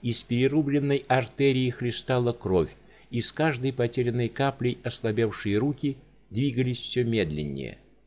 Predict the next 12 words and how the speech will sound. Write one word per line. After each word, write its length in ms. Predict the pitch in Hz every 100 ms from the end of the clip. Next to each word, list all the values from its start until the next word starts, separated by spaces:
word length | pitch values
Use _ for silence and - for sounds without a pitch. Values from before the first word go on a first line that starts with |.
| _
Кровь 380 | - 113 160 123
текла 320 | 131 127 127
безостановочно, 1080 | 113 107 113 - 110 101 95 85 - 85 82
впитываясь 600 | - 131 131 120 120 101
в 80 | 98
бурую 420 | 127 160 156 143
грязь, 460 | 107 101 95 - - _ _
окрашивая 680 | 123 - 131 139 - 120 113
её 260 | 110 107 107
ярко-красным. 1120 | 101 123 120 120 - 117 107 - 78 73 - - - - - _ _ _ -
Человек 480 | 110 113 120 -
умирал. 520 | 110 104 92 73 64